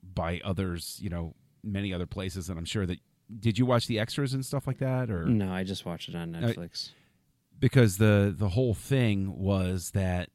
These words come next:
Speaker 1: they didn't wanna solve the murder, but A B C pressured them into it, saying, "We can't sustain this, viewership's dropping." Of course, they moved the show onto Saturday nights,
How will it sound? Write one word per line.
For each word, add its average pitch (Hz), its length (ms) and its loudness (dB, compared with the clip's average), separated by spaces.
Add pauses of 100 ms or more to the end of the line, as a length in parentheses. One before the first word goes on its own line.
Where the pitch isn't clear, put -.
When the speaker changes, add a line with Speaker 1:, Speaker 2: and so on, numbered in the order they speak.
(160)
Speaker 1:
they 110 260 4
didn't 107 440 4
wanna 92 260 2
solve 90 340 -2
the 76 80 -8
murder, 82 500 -2 (480)
but 104 220 4
A 110 200 2
B 95 180 0
C 95 640 2 (440)
pressured 123 420 4
them 101 140 4
into 101 380 2
it, 80 160 -4 (600)
saying, 98 520 0
"We 101 120 0
can't 113 320 2
sustain 113 460 0
this, 92 360 -2
viewership's 104 540 0
dropping." 101 500 -2
Of 90 80 -6
course, 110 220 0
they 92 100 -6
moved 90 220 -4
the 90 80 -6
show 92 220 -2
onto 80 160 -4
Saturday 78 420 -6
nights, 120 600 -4